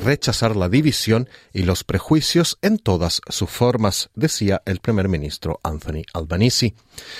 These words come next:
Por su parte, la líder de la oposición, Susan Lee, afirmó que el horror de lo ocurrido no se olvidará pronto. El Parlamento ha sido convocado anticipadamente para una sesión de dos días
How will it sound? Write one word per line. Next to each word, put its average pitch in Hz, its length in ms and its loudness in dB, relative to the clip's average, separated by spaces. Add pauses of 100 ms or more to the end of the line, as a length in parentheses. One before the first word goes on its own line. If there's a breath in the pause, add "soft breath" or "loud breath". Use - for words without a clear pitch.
(160 loud breath)
Por 165 100 2
su 139 140 0
parte, 151 500 4
la 98 140 2
líder 113 280 4
de 98 80 0
la 98 100 4
oposición, 101 500 0
Susan 92 340 -2
Lee, 107 180 4 (280 loud breath)
afirmó 120 460 2
que 107 260 2
el 139 80 2
horror 104 340 2
de 110 80 4
lo 101 120 6
ocurrido 107 540 2
no 104 200 2
se 165 260 -2
olvidará 85 480 0
pronto. 139 460 0 (500 loud breath)
El 139 100 4
Parlamento 175 460 2
ha - 20 2
sido 143 260 0
convocado 135 520 2
anticipadamente 110 880 2
para 98 160 2
una 90 140 0
sesión 107 420 0
de 87 80 0
dos 92 240 0
días 175 320 2